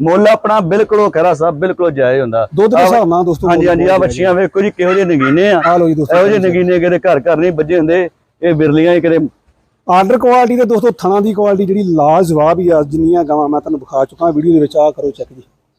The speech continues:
Speaker 2: ਬਾਕੀ ਦੋਸਤੋ, ਬਰੀਡ ਵੀ ਪੂਰੀ ਫੁੱਲ ਆ। ਆਹ ਲਓ ਜੀ, ਕਰੋ ਚੈੱਕ ਇਹਦੀ ਫੇਸ ਕੁਆਲਿਟੀ।
Speaker 1: ਖੋਲ ਕੇ ਲਿਆ ਜੋੜਾ ਚਲਾ।
Speaker 2: ਆਹ ਦੋਸਤੋ, ਕਰੋ ਚੈੱਕ।
Speaker 1: ਇਹ ਤਾਂ ਖਹਿਰਾ ਸਾਹਿਬ ਨਗੀਨੇ ਲਿਆਈ ਦੇ
Speaker 2: ਆਹ
Speaker 1: ਆ,
Speaker 2: ਲਓ ਦੋਸਤੋ,
Speaker 1: ਨਗੀਨੇ
Speaker 2: ਕਰੋ
Speaker 1: ਸਭ
Speaker 2: ਚੈੱਕ
Speaker 1: ਵੇਚਦੇ
Speaker 2: ਜੀ, ਆਹ
Speaker 1: ਆਪਾਂ।
Speaker 2: ਨਗੀਨੇ ਬਿਲਕੁਲ।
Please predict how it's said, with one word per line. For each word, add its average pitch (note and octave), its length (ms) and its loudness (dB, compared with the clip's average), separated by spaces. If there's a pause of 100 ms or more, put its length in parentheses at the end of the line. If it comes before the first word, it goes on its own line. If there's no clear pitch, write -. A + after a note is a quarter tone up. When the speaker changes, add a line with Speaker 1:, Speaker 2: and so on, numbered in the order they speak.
(1800)
Speaker 2:
ਬਾਕੀ G3 260 2
ਦੋਸਤੋ, G#3 300 2
ਬਰੀਡ E3+ 340 0
ਵੀ G#3 120 0
ਪੂਰੀ G#3 380 -2
ਫੁੱਲ E3 300 -2
ਆ। F#3 80 2
ਆਹ E3 140 2
ਲਓ D3+ 100 0
ਜੀ, C#3+ 80 -2
ਕਰੋ D3 180 0
ਚੈੱਕ C#3 240 -6
ਇਹਦੀ C#3+ 120 -4
ਫੇਸ C#3+ 200 -4
ਕੁਆਲਿਟੀ। D#3 260 0
Speaker 1:
ਖੋਲ F3 100 0
ਕੇ F#3 80 0
ਲਿਆ C#3+ 180 2
ਜੋੜਾ A#2+ 220 -2
ਚਲਾ। G2 220 -10 (960)
Speaker 2:
ਆਹ F3 140 2
ਦੋਸਤੋ, E3 260 0
ਕਰੋ D3+ 180 0
ਚੈੱਕ। C3 260 -4 (1120)
Speaker 1:
ਇਹ E3 120 2
ਤਾਂ F3 80 2
ਖਹਿਰਾ E3+ 280 2
ਸਾਹਿਬ D#3+ 240 0
ਨਗੀਨੇ C#3 420 0
ਲਿਆਈ C#3 240 2
ਦੇ - 80 -2
Speaker 2:
ਆਹ C3+ 60 0
Speaker 1:
ਆ, - 20 2
Speaker 2:
ਲਓ F3+ 100 0
ਦੋਸਤੋ, F3 120 0
Speaker 1:
ਨਗੀਨੇ - 220 0
Speaker 2:
ਕਰੋ - 80 0
Speaker 1:
ਸਭ E3 60 0
Speaker 2:
ਚੈੱਕ D#3 240 -2
Speaker 1:
ਵੇਚਦੇ C3 120 -4
Speaker 2:
ਜੀ, C3 60 0
ਆਹ D3 60 2
Speaker 1:
ਆਪਾਂ। C#3+ 140 -2
Speaker 2:
ਨਗੀਨੇ C3 300 -4
ਬਿਲਕੁਲ। B2+ 280 -10